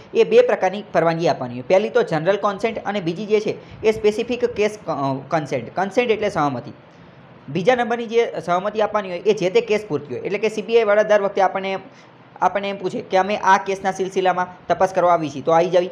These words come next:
કે ન આવી, બરાબર? કેસનું નામ આપે કે આ એ કેસ માટે, બી કેસ માટે કે કયા કેસ માટે આપવી એ.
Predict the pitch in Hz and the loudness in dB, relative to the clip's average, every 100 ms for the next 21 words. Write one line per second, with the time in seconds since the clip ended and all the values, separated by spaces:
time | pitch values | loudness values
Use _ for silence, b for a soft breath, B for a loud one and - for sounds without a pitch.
0 | - 160 151 117 110 - 151 165 196 196 | -2 0 0 -2 -6 -8 0 2 2 -4
1 | - - 202 214 233 208 190 160 131 156 | -12 0 2 2 2 2 2 0 0 2
2 | 175 175 202 196 190 180 175 170 175 185 | 2 2 -2 0 -2 -2 -2 -2 -2 -2
3 | 185 170 170 165 180 196 202 190 175 151 | -2 -2 -6 -6 -2 2 2 0 -4 -6
4 | 135 127 - 131 131 | -4 -6 -8 -10 -10